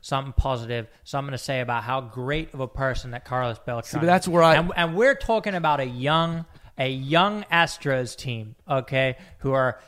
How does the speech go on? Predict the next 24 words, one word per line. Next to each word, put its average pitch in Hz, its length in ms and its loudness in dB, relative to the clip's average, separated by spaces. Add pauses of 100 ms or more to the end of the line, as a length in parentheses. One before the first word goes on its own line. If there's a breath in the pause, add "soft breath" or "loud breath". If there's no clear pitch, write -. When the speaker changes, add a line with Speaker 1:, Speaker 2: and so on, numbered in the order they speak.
Speaker 1:
you 135 120 -6
know, 135 260 2
they've 135 220 0
sort 170 220 0
of 151 60 -6
been 160 140 -2
in 156 140 -4
the 147 40 -4
making 156 440 -2
for 147 160 -4
a 135 40 -4
few 143 220 -6
seasons 131 500 -6
now 127 280 0
and 120 60 -4
have 117 100 -8
finally 139 640 -4
kind 127 280 -6
of 113 200 -8
bloomed 135 380 -4
into 123 200 -8
this 123 220 -2
championship 123 760 -6
team. 117 360 -10